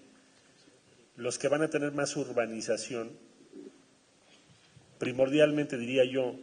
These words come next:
China en los próximos años, y aquellos países que generan la mayor proporción de gases de efecto invernadero, particularmente Estados Unidos de Norteamérica, no van a aceptar tomar decisiones en el corto plazo.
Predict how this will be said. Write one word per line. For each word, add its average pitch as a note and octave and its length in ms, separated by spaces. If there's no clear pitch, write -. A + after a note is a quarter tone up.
China B2+ 400
en A2+ 200
los G#2+ 120
próximos A2+ 420
años, A2 280
y C#3 140
aquellos F3 360
países E3 340
que C3 160
generan C#3+ 400
la A#2 80
mayor A2+ 320
proporción A#2+ 540
de G#2 80
gases G#2+ 340
de G#2+ 60
efecto A2+ 260
invernadero, A#2+ 500
particularmente A2+ 640
Estados A2 340
Unidos A2 180
de G#2+ 60
Norteamérica, G#2 640
no D#3+ 520
van C#3 280
a C#3+ 60
aceptar B2 500
tomar A2 300
decisiones A2+ 460
en G2+ 60
el G2 60
corto G2+ 300
plazo. C3 240